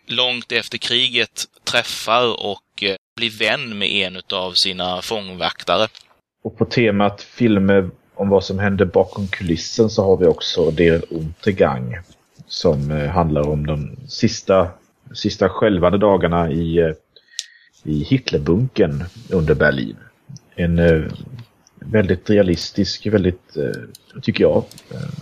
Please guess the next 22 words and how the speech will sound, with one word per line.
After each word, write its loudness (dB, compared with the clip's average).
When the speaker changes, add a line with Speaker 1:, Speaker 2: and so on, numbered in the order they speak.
Speaker 2:
bra 4
film 2
och -2
skildring 4
av, 4
eh, 4
undergångsstämningen 0
som 0
fanns -2
hos, 0
eh, 2
nazisteliten 0
och, -6
eh, 2
Hitler 0
framförallt 0
kanske 0
under 2
de 2
här 2
sista 0
dagarna. -2